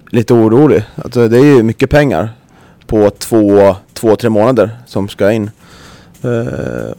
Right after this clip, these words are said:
och, eh, då har man ju nyckelpersoner som ska investera pengar, ehm, som ger en lite, lite miljoner. Men det gäller att man, man jobbar hårt bland företag och, ja, kanske privatpersoner för att få in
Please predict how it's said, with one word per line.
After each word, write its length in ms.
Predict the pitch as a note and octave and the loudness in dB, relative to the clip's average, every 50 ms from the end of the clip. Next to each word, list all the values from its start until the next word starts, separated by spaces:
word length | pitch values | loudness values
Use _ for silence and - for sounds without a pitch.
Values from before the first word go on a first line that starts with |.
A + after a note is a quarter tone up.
| - - - | -16 -14 -12
och, 320 | - - _ _ - - | -14 -14 _ _ -6 -2
eh, 240 | A#2+ A2 G#2 G2+ G2+ | 0 0 0 2 2
då 100 | G#2+ A#2 | 0 2
har 180 | B2+ C#3 C#3+ C#3+ | 4 4 4 4
man 120 | C3 A#2+ | 2 2
ju 40 | A2 | 0
nyckelpersoner 800 | A2+ A2 - _ _ - G#3 G3 - - G2+ - A#2 A#2+ G#2 F#2 | 0 -2 -4 _ _ -4 -4 -2 -2 -4 -6 -4 -4 -4 -4 -4
som 20 | F#2+ | -6
ska 160 | - - G#2 | -6 -8 -6
investera 380 | F#2+ F2+ F#2+ G2 - F2 E2+ | -6 -6 -6 -4 -2 -4 -4
pengar, 360 | D#2+ G#2 F#2+ D#2+ D2 F2 B2 A#2+ B2 - _ _ - _ _ - - | -2 -4 -6 -6 -6 -6 -8 -8 -12 -18 _ _ -20 _ _ -18 -12
ehm, 460 | - - F2+ - B1 B1+ - - - - - - - - - - - - - - - | -10 -10 -10 -10 -10 -12 -14 -14 -16 -18 -20 -20 -20 -20 -20 -20 -20 -20 -20 -20 -18
som 200 | - - G#2 G#2 | -12 -8 -6 -4
ger 100 | G2+ G2+ | -4 -4
en 120 | F#2+ F#2 | -4 -4
lite, 520 | F2 F#2+ G2+ G2 F#2+ - - B2+ A#2+ G#2 G#2 G#2 _ _ _ _ - | -4 -4 -4 -6 -6 -4 -4 -4 -2 -4 -6 -10 _ _ _ _ -10
lite 220 | A2 A2 - - | -10 -8 -6 -4
miljoner. 460 | C3+ A#2+ G2+ - F#2 F#2 F#2 - B2 - _ _ _ _ - - - _ - | -4 -4 -4 -6 -8 -8 -8 -10 -12 -12 _ _ _ _ -20 -20 -18 _ -6
Men 120 | A2 A2 | -2 0
det 60 | A2 | 2
gäller 240 | A2 A2+ A#2+ C#3 D3 | 4 4 4 4 4
att 60 | C3+ | 2
man, 180 | B2+ A#2+ A2+ - - | 2 -2 -4 -4 -4
man 260 | - A2 A2+ A2 A2 | -2 -2 0 2 2
jobbar 220 | A2+ G#2 F#2 G#2 | 2 2 2 0
hårt 420 | G#2 A#2 C#3+ C#3+ A2 - - _ - | 2 2 2 2 2 0 -4 _ -6
bland 300 | G#2 G2 F#2 F#2+ F#2+ - | -4 -4 -4 -4 -6 -6
företag 600 | - A2 G2 F#2 - - C3 A#2 - - - _ _ _ _ _ _ _ - - _ | -4 -2 -2 -2 -2 -2 -2 -2 -4 -6 -10 _ _ _ _ _ _ _ -20 -20 _
och, 180 | - - - - _ - | -12 -12 -12 -12 _ -12
ja, 160 | - - B1+ | -8 -8 -8
kanske 260 | - - G#2+ G2+ - - | -8 -8 -10 -10 -8 -6
privatpersoner 600 | A2 G#2+ G2+ - - - F2+ - C3 B2+ G2 F2 | -4 -4 -4 -4 -6 -8 -6 -4 -4 -4 -4 -6
för 120 | - - | -6 -8
att 60 | F#2+ - | -8 -4
få 80 | - | -4
in 260 | B2 C3 A#2 B2 B2+ | -4 -4 -4 -8 -10